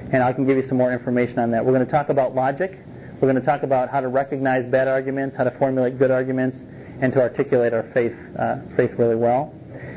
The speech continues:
And then in the fall, I'm gonna be teaching a class, uh, entitled Christian Knowledge,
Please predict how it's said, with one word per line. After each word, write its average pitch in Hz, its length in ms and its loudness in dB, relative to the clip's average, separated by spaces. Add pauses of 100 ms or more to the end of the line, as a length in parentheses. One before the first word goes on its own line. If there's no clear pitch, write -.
And 143 140 6
then 156 100 4
in 160 140 2
the 135 60 2
fall, 190 400 0
I'm 165 60 -2
gonna 156 100 -2
be 147 140 -2
teaching 160 260 0
a 135 60 2
class, 143 340 0 (160)
uh, 127 240 2 (180)
entitled 135 420 0
Christian 156 400 0
Knowledge, 139 420 0